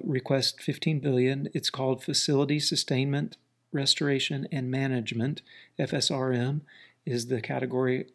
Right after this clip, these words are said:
uh, in which that request happened. They requested fifteen billion for twenty-four.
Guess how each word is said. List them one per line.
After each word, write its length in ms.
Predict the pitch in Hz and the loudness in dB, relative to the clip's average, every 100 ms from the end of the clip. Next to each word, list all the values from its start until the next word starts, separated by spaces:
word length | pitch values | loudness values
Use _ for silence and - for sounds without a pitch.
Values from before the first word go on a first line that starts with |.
| - | -8
uh, 240 | 135 131 - | -6 -6 -8
in 140 | 127 | -6
which 320 | 127 123 - 196 | -6 -4 -6 -4
that 320 | 147 127 - - | -4 -4 -6 -8
request 440 | 135 - 131 - | -6 -6 -8 -6
happened. 420 | 127 127 135 156 - - - - - _ | -4 -4 -2 -2 -4 -12 -20 -20 -20 _
They 100 | 143 | 2
requested 580 | 123 123 147 151 151 135 | 2 4 2 2 0 -2
fifteen 440 | 160 139 - 160 | -2 -2 0 0
billion 420 | 139 139 131 135 143 | 2 2 4 2 0
for 140 | - | -4
twenty-four. 680 | - 143 143 - 123 123 | -2 -2 -2 0 0 0